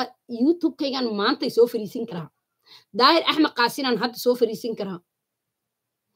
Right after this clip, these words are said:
Maxaa Daahir Axmed Qaasin gabadhaadii aad guska ku dishay oo masaakiintaad oo jinniyaha u adeegsatay, ood sixirka u adeegsatay, oo adduunkii aad ka qariday,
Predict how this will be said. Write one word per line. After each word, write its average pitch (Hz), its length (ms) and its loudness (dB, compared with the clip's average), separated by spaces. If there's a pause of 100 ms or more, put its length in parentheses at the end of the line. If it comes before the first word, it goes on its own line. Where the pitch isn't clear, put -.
(220)
Maxaa 294 240 2
Daahir 330 300 4
Axmed 330 320 2
Qaasin 226 340 0 (180)
gabadhaadii 285 480 4
aad 247 160 4
guska 330 280 4
ku 370 120 8
dishay 240 400 2 (180)
oo 233 180 0
masaakiintaad 254 640 0
oo 453 100 12
jinniyaha 269 400 4
u 311 60 0
adeegsatay, 240 500 8
ood 233 160 0
sixirka 285 340 -4
u 285 80 0
adeegsatay, 254 500 -2
oo 185 240 0 (100)
adduunkii 269 560 4
aad - 200 0
ka 220 120 -6
qariday, 208 500 -4